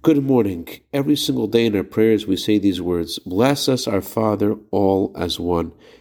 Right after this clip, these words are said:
It's by being together that we receive God's blessings. The Midrash in chapter twenty-six of Vayikra Rabbah,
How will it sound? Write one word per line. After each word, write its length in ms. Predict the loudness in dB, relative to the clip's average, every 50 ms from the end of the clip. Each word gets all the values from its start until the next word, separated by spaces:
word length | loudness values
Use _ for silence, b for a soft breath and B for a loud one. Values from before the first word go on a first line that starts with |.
| b b
It's 180 | b -8 0 2
by 120 | 2 2
being 240 | 2 0 0 -2 -2
together 720 | -2 -4 -4 0 2 2 2 2 2 0 -4 -4 -8 -14 _ _ -10
that 160 | -8 -6 -4
we 100 | -2 -2
receive 480 | -2 -2 -4 -4 -2 0 0 0 0 0
God's 240 | 0 0 0 0 -4
blessings. 640 | -4 -4 -4 -4 -4 -6 -10 -12 -12 -12 -14 -14 _ b b b b b b b b b -2
The 60 | 0
Midrash 680 | 2 2 2 2 2 2 2 2 2 0 -2 -4 -8 -10 _ _ -4
in 180 | -4 -2 -4 -4
chapter 720 | -8 -4 -4 -4 -4 -4 -6 -2 0 2 2 2 2 -2 -8 -18 -20 -20
twenty-six 1040 | -14 -6 -2 0 0 0 0 0 0 0 0 0 -4 -6 -4 0 0 0 0 0 -2 -2
of 80 | 0
Vayikra 560 | 2 2 0 0 0 2 2 2 2 2 2
Rabbah, 380 | 2 2 2 0 0 -2 -6